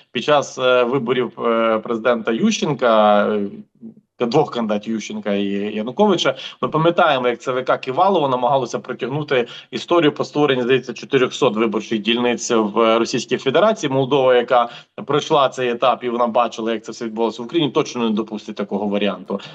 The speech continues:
Там ситуація складніша в тому, що, е, Росія, розуміючи, е, економічний стан Молдови, молдовського населення, воно є дуже бідне,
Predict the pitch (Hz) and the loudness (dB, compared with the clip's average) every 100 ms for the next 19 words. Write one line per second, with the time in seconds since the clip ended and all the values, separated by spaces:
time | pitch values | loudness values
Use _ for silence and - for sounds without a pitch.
0 | - 190 214 185 180 185 185 - 160 156 | -2 0 0 0 2 2 0 -2 -2 0
1 | 202 170 - 175 170 156 - 147 139 - | -2 -2 -2 -2 0 -4 0 2 2 -2
2 | - _ 135 131 127 135 147 - - 190 | -20 _ 2 4 6 4 0 -4 -4 -2
3 | 170 151 143 135 151 160 156 - 143 131 | 4 4 2 -2 -4 -4 -6 -4 0 4
4 | 135 135 135 127 127 123 123 123 123 131 | 4 2 0 4 6 6 6 4 2 -2
5 | 156 160 156 139 131 139 127 131 139 131 | 0 0 0 -2 0 0 0 -2 -2 -2
6 | 127 185 165 135 127 123 120 - 117 117 | 2 2 4 2 0 -2 -4 -2 -2 0
7 | - 180 170 127 120 120 113 113 113 117 | 2 2 2 0 2 0 0 0 -2 -2
8 | - 220 147 | -4 0 2